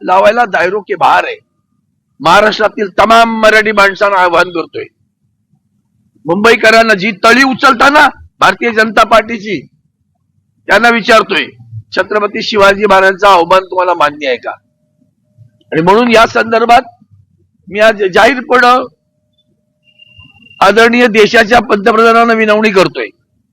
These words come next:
की तुम्ही यामध्ये लक्ष घालून याचा हा प्रश्न सोडवावा. त्याच्या पलीकडे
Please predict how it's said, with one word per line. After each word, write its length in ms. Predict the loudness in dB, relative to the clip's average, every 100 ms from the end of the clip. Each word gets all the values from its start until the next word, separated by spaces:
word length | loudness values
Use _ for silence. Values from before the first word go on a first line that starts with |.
| _ _ _ _
की 80 | -8
तुम्ही 440 | -6 -2 2 2 4
यामध्ये 520 | 4 2 2 2 0 -4 _ -2
लक्ष 280 | -2 -2
घालून 440 | -2 0 0 -6 -6 0
याचा 320 | 0 2 2
हा 140 | 4 0
प्रश्न 320 | 0 -6 -6
सोडवावा. 560 | -6 -2 2 4 4 0 _ _ _ _ _ -4
त्याच्या 280 | -2 0 -2
पलीकडे 580 | 0 0 2 2 2